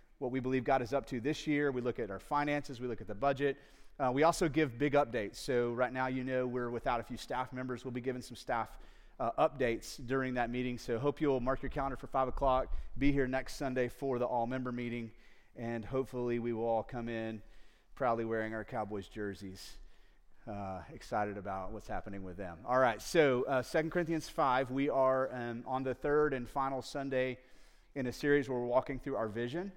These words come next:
as a church. We revisit this every year. Uh, this year, we're really,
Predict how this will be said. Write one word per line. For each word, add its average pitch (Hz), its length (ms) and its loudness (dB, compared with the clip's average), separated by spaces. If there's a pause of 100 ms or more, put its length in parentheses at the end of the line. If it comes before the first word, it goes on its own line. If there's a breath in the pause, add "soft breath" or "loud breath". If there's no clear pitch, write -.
(280 soft breath)
as 113 120 -8
a 104 40 -8
church. 165 520 0
We 117 100 -4
revisit 123 460 -2
this 131 180 -6
every 123 220 -2
year. 165 340 2 (840)
Uh, 120 140 -6
this 190 260 6
year, 190 140 6
we're 156 100 0
really, 151 380 4